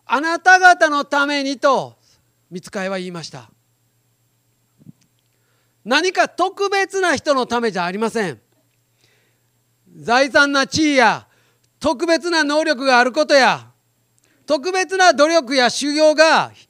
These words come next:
条件じゃありません。また、困ったことを持ってるとか、病気を持ってるとか、それが条件でもありません。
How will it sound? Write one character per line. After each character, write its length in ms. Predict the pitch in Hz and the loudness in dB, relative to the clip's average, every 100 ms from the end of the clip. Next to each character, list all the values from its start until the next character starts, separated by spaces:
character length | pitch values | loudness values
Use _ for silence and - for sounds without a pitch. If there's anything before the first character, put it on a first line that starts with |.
| _ _ _ | _ _ _
条 280 | 143 247 262 | 0 2 2
件 200 | 277 240 | -2 -6
じ 100 | 202 | -6
ゃ 40 | |
あ 40 | 202 | -6
り 60 | |
ま 140 | 214 202 | -8 -8
せ 180 | 240 | -8
ん。 80 | 180 - _ _ - - | -8 -14 _ _ -20 -4
ま 180 | 302 349 | -4 2
た、 400 | 349 277 143 - _ _ | 6 6 2 -8 _ _
困 240 | - 339 349 | -2 2 2
っ 80 | |
た 140 | 233 294 | 0 -2
こ 140 | 302 | -2
と 120 | 330 302 | 0 0
を 40 | |
持 120 | 262 | 0
っ 60 | 226 | -4
て 120 | 302 | -6
る 80 | 302 | -4
と 80 | 302 | -2
か、 160 | 277 | -2
病 220 | 220 339 320 | 0 0 0
気 100 | 339 | -2
を 60 | |
持 80 | 320 | -4
っ 40 | |
て 120 | 247 320 | -6 -6
る 80 | |
と 80 | 320 | -4
か、 120 | 311 | -4
そ 180 | 269 370 | -4 -6
れ 80 | 381 | -2
が 140 | 381 349 | 0 0
条 240 | 320 349 | 0 -2
件 180 | 349 339 | -2 -6
で 60 | 302 | -2
も 100 | 277 | -2
あ 60 | |
り 80 | 277 | -2
ま 120 | 294 | -4
せ 220 | 285 277 | 0 0
ん。 160 | 190 120 | 0 -6